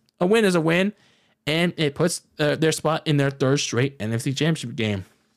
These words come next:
And, well, here we are, ladies and gentlemen, a matchup that, well, most people didn't expect, uh, for,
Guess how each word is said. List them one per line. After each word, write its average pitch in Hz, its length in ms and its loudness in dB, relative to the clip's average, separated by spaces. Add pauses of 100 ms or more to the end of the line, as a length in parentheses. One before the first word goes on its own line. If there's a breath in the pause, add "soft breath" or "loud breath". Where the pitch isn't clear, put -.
And, 135 100 2
well, 190 240 0 (800)
here 139 160 0
we 170 140 2
are, 220 140 2
ladies 143 240 0
and 135 80 -2
gentlemen, 143 420 0 (680 soft breath)
a 135 120 0
matchup 170 440 0
that, 170 320 -2
well, 180 240 0 (540)
most 202 160 0
people 247 220 2
didn't 214 160 4
expect, 175 460 -4 (380 soft breath)
uh, 131 500 0 (440)
for, 147 140 -4